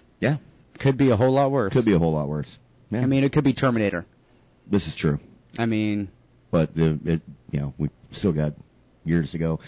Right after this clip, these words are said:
Speaker 1: Uh, it's funny you said that 'cause I just saw an advancement on robotic for prosthesis
Speaker 2: Mm-hmm.
Speaker 1: that now operates by thought. That they can make the hand grip, open, bend the elbow, the whole nine yards.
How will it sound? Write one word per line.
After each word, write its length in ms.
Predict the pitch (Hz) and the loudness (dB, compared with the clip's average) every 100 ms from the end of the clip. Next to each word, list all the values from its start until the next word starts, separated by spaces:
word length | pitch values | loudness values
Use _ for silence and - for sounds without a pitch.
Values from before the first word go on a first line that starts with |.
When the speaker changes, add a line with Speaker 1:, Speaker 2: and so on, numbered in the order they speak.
| - | -4
Speaker 1:
Uh, 60 | - | -2
it's 240 | 202 170 | 0 -2
funny 160 | 113 117 | -2 0
you 60 | 87 | 0
said 160 | 113 | 0
that 120 | 98 85 | 0 0
'cause 100 | 92 | -2
I 60 | |
just 180 | 80 92 | -2 0
saw 100 | 95 | 2
an 60 | 87 | 2
advancement 600 | 76 85 95 - 80 76 80 | 2 2 0 0 -6 -4 -4
on 300 | 78 76 71 | -2 -2 -4
robotic 460 | 82 80 87 95 - - _ _ _ - | -4 -2 -2 -4 -8 -20 _ _ _ -2
for 120 | - | 0
prosthesis 600 | 123 - 92 127 139 - _ - 107 | 0 0 0 0 -4 -6 _ -14 -8
Speaker 2:
Mm-hmm. 380 | 104 98 104 | -6 -6 -4
Speaker 1:
that 260 | 92 90 82 | 2 4 4
now 220 | 87 92 | 2 2
operates 400 | 87 90 90 87 | 0 0 2 0
by 180 | - 78 | -2 -6
thought. 440 | - - 82 - - _ _ _ _ - | -6 -6 -6 -8 -18 _ _ _ _ -8
That 300 | 82 80 69 | -2 0 0
they 120 | 80 | -2
can 160 | 78 80 | 2 2
make 160 | 82 - | 2 0
the 100 | 76 | 0
hand 320 | 87 82 76 - | 2 2 0 -2
grip, 300 | 87 104 - - - | -2 -2 -4 -14 -2
open, 460 | 87 113 113 113 - - - | 0 0 -2 -4 -10 -20 -6
bend 240 | 80 90 | 0 2
the 60 | 87 | 4
elbow, 400 | 90 95 107 110 | 2 2 0 0
the 100 | 82 | -2
whole 140 | 87 90 | -2 0
nine 200 | 85 85 | 0 0
yards. 340 | 82 67 | -2 -4